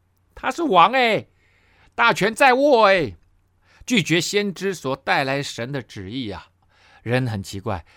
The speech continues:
会为一些很小的事情，然后就一直坚持，不知道为什么。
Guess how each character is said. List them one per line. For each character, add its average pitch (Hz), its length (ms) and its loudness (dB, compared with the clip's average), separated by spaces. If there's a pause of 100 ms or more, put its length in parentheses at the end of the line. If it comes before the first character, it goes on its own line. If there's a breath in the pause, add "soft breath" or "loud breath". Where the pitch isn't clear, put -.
(120 soft breath)
会 190 200 0
为 185 200 2
一 175 80 -2
些 185 120 -2 (140)
很 196 100 -2
小 113 220 -6
的 120 80 -10
事 160 160 -12
情， 131 140 -12
然 131 80 -12
后 170 100 -6
就 160 120 -10
一 180 140 -12
直 156 140 -10
坚 202 320 0
持， 143 160 -4
不 160 100 -10
知 147 120 -12
道 143 100 0
为 139 160 -4
什 90 160 -12
么。 - 80 -20